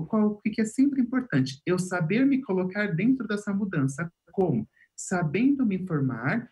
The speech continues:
e filtrar as in-, e filtrando as informações que eu recebo. Eu vou receber de tudo quanto é modo, porque agora, como eu disse agora, é de todo mundo pra todo mundo.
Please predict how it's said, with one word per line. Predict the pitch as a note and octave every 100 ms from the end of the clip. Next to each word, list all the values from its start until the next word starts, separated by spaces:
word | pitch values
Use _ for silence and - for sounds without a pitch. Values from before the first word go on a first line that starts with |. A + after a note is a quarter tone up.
| -
e | F#3+
filtrar | - D4+ D4+ F#3+ A#3
as | B3+ G3
in-, | F#3 -
e | F3+
filtrando | - C4+ C#4+ F#3+ G#3+ C#4 A#3
as | F3+
informações | F#3 - - F#3 F3 D#3+ E3 A3 A3+
que | -
eu | G3
recebo. | A3+ A#3 - D3+ C3+ C#3 _ - -
Eu | D#3
vou | G3+
receber | B3+ A3+ G3 E3 A3
de | -
tudo | B3 B3 C#4+
quanto | C#4 C4+
é | D#4
modo, | D4+ E4 G3 E3
porque | D#3+ F3+ D#3+
agora, | D3+ C#3 A3 E4+ C4+ - - -
como | E3+
eu | E3+ - -
disse | D#3+ E3 C#3
agora, | D3 D4 E4+ - _ _ _ -
é | C#3+
de | C#3+ D#3+
todo | F3+ F3+
mundo | F3+ F3+ A#3 C4
pra | D4+
todo | D4 D4 D#4+
mundo. | D4 A3+ D3+ -